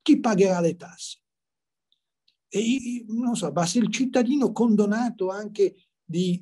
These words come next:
eh, di, di, di, di cartelle fiscali sotto i cinquemila euro e non ha avuto danni dalla pandemia, perché due terzi dei redditi non sono stati danneggiati dalla pandemia, come si sentirà dal punto di vista della sua cittadinanza?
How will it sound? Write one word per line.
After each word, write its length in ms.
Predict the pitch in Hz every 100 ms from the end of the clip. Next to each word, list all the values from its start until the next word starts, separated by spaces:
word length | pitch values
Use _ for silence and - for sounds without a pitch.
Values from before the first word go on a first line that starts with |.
| 175
eh, 180 | 156 147
di, 200 | 151 170 180
di, 380 | 170 147 156 147
di, 180 | 165
di 100 | 147
cartelle 480 | - 165 170 214 202
fiscali 460 | 180 165 - 202 185
sotto 300 | 185 180 180
i 40 |
cinquemila 680 | - 185 170 175 190 180 170
euro 460 | 196 185 165 147 _ _ _ _ _ _ _ _ _ _ _ _ _ _ _ _ _ _
e 120 | - 170
non 180 | 170
ha 40 | 185
avuto 380 | 175 214 208 165
danni 680 | 180 180 170 143 127 117 _ _ _ _ _
dalla 240 | 160 151
pandemia, 540 | 143 160 151 151 151 127
perché 260 | 170 165
due 160 | 160 160
terzi 320 | 175 170 175
dei 220 | 135 139
redditi 320 | 147 139 120 131
non 120 | 135
sono 160 | 170
stati 280 | 147 175 165
danneggiati 540 | - 131 135 160 151 156
dalla 200 | 135 131
pandemia, 440 | 131 127 120 -
come 240 | - 277 220
si 120 | 233
sentirà 480 | 226 185 202 160 123
dal 220 | 127 -
punto 240 | 147 143
di 100 | 127
vista 280 | 127 131 -
della 220 | 123 120
sua 200 | 117 131
cittadinanza? 840 | - - 127 117 - - - -